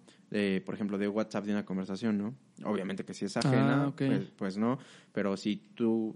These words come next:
Speaker 1: eres parte de esa conversación, pues
Speaker 2: Ujú.
Speaker 1: claro que tú puedes mostrarla como, como evidencia, sí. Y, pues bueno, te decía, entonces, para
Speaker 2: Ujú.
Speaker 1: bien, pues el informarte, ¿no? De, de muchas, de muchas, de muchas cosas que
Speaker 2: Sí.
Speaker 1: sin redes sociales,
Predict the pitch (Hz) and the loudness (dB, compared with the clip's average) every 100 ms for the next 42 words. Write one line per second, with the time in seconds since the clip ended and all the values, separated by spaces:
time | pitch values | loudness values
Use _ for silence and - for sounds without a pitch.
0 | - 104 107 101 - 104 101 - 101 98 | -2 2 4 2 0 -2 -2 -4 -6 -6
1 | - 107 107 113 160 160 135 139 101 92 | -6 -4 -2 -4 -4 0 2 2 0 -4
2 | - - 90 90 92 95 107 101 98 - | -8 -10 -8 -6 -8 -6 -4 -2 -4 -8
3 | 95 90 98 98 98 101 110 143 139 127 | -8 -8 -8 -6 -4 -2 -4 -4 -8 -10
4 | 113 107 - - - - - - 117 117 | -6 -8 -10 -20 -20 -20 -20 0 4 6
5 | 110 104 98 - - _ _ - 113 110 | 6 4 2 -6 -20 _ _ 2 4 6
6 | 143 143 123 110 120 - - - 127 170 | 4 4 4 4 2 -2 -12 -4 0 4
7 | 151 120 110 127 190 277 - 151 123 117 | 6 8 8 6 6 4 2 4 6 6
8 | 117 110 117 107 110 104 104 101 107 156 | 6 6 6 6 6 4 4 6 6 4
9 | 113 87 82 92 87 92 127 123 107 - | 2 0 -6 -8 -6 -4 -4 -4 -8 -6
10 | 90 92 104 147 160 135 113 113 120 - | -4 0 2 2 0 -2 -2 -2 -4 -2
11 | 113 135 135 107 135 131 117 143 110 104 | -2 -2 -2 2 4 4 4 2 0 0
12 | 113 123 180 208 | 2 4 2 -2